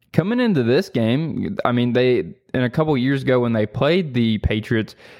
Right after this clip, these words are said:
they ran a three wide receiver set in the Super Bowl, like, most of the time.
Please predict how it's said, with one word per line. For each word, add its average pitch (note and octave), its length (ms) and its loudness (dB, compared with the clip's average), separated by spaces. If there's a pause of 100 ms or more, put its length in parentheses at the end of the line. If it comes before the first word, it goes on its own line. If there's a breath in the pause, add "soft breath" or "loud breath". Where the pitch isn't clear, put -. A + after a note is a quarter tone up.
they A#2 120 2
ran A#2 280 2
a A2 280 0 (140)
three A#2+ 180 2
wide A2+ 240 2
receiver A2 380 -2
set A#2 180 2
in A2 80 -4
the A2+ 60 -2
Super C#3 320 -2
Bowl, G#2 280 0
like, A2 360 -4
most B2 400 0
of G#2 100 -2
the G#2+ 80 -4
time. C3 380 -2